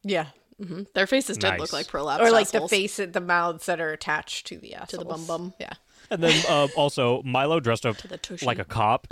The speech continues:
Speaker 3: and he used Clarissa's mother to subdue a police officer.
Speaker 1: Hell yeah, he did.
Speaker 2: And then he just, like, yeets her onto someone later. <laughs> That's her only purpose in this movie, is to be yeeted onto another.
Speaker 3: It's very true.
Speaker 2: The whole time, she's just yeeted from here and there.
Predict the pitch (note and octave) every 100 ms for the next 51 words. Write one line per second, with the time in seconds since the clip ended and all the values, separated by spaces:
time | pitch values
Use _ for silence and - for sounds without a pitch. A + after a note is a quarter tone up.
0 | B2+ A2+ A2 A2+ - A2 A2+ B2 G2+ G2+
1 | G2+ F#2+ - G2+ - G2 G2 F#2+ - F#2
2 | F2+ G2 G2 G#3+ F#3+ G3+ G3 D#3 D#3 D#3
3 | E3+ A#3 B3 D#4 E4+ F4 C#4+ F#3+ G3 G3+
4 | - F#3 E3+ E3+ F3 - D#3+ D#3+ D#3+ E3
5 | F3 F#3+ F3 - - - - C#5+ D4+ -
6 | B3 - G3 G3+ F#3 G3 F#3 F3 F#3 E3+
7 | F3+ F3+ E3+ D#3 - F#3 F3+ F3 G3+ F#3
8 | F#3 F#3 F3+ F3+ E3+ D#3+ E3 - _ -
9 | - F4 D#4+ - F#3+ F3 E3+ D#3 C#3+ C#3
10 | C#3 E3+ - - A3+ A#3+ A#3+ A3+ G#3+ F3
11 | F3 F#3 D#3+ E3+ F3 - E3+ G#3 E3+ E3
12 | E3 E3+ F3+